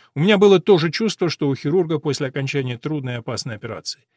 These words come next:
Вымыть руки, снять халат и отдохнуть. Ленин, наоборот, только что прибыл из своего убежища, где он три с половиной месяца томился оторванностью от непосредственного практического руководства. Одно совпадало с другим.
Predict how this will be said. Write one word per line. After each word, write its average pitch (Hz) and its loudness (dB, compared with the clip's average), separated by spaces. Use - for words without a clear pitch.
Вымыть 143 0
руки, 175 0
снять 113 -8
халат 120 -6
и 143 -6
отдохнуть. 107 -10
Ленин, 247 4
наоборот, 185 4
только 185 0
что 156 -4
прибыл 156 0
из 135 -2
своего 135 -2
убежища, 190 -2
где 127 -6
он 160 -2
три 175 -4
с 156 -6
половиной 127 -6
месяца 156 -4
томился 139 -4
оторванностью 151 -4
от 151 -6
непосредственного 147 -4
практического 135 -6
руководства. 151 -6
Одно 196 0
совпадало 156 -2
с 113 -8
другим. 127 -6